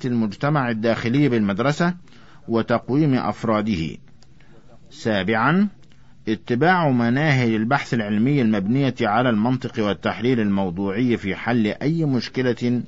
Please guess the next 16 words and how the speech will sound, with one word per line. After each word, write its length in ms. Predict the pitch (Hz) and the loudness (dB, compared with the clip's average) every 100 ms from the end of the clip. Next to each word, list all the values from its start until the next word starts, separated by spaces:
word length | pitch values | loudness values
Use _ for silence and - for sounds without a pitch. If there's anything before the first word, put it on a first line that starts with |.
| - | -10
حتى 500 | - 123 135 - 104 | -6 -6 -4 -4 -2
يمكن 320 | 117 127 113 | -2 -2 -2
الوصول 640 | 101 95 82 117 123 92 | -2 -4 -4 -4 -2 -2
إلى 120 | 104 | -2
قرار 540 | 95 - 95 117 110 92 | -2 -2 0 2 0 -2
سليم 500 | - 104 113 117 107 | -2 -2 2 2 2
مبني 520 | 95 92 107 110 101 | 0 0 0 0 0
على 240 | 82 104 | -2 0
الوقائع. 640 | 117 127 - 113 69 73 - - - - - - - - - - - - - - - | 2 2 2 0 0 -2 -10 -20 -20 -20 -20 -20 -20 -20 -20 -20 -20 -20 -20 -18 -2
دور 480 | 110 160 190 170 | 6 8 10 8
مدير 420 | 147 135 123 147 151 | 6 4 6 6 6
المدرسة 680 | 139 120 120 139 151 151 - - - - - | 4 4 4 4 6 4 2 -16 -20 -20 -12
في 240 | - 117 117 | 0 4 4
تكوين 560 | 113 110 101 120 147 | 2 0 2 2 4
العلاقات 880 | 143 127 120 120 113 101 104 117 120 | 2 2 4 6 6 4 4 2 2
الإنسانية. 760 | 131 131 135 - 131 110 65 | -2 0 -2 2 2 2 0